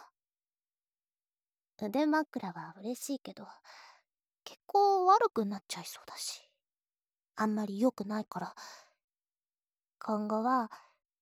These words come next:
この枕で一緒に寝よ。使ってみて気に入ったら、お兄ちゃんの部屋用にもう一つ買うもよし。私がそっちに持っていくもよし。とにかく、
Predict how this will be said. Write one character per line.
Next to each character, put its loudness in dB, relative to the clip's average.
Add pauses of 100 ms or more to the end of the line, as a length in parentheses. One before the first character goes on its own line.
(320)
こ 2
の 6
枕 2
で -10
一 -10
緒 -4
に -6
寝 -4
よ。 2 (1400)
使 -12
っ -10 (100)
て -8
み -6
て -16
気 -12
に -8
入 -14
っ -20 (120)
た -16
ら、 -14 (1160)
お -2
兄 2 (180)
ち -2
ゃ 0
ん -6
の -8 (120)
部 -6
屋 -4
用 -8
に -8
も -6
う -4
一 -8
つ -16
買 -8
う -8
も -18
よ -14
し。 -8 (1000)
私 0
が 4
そ 2
っ 0 (160)
ち 0
に 0
持 0
っ -2
て -2
い 0
く -2
も -2
よ -8
し。 -6 (1700)
と -2
に 0
か -12
く、 0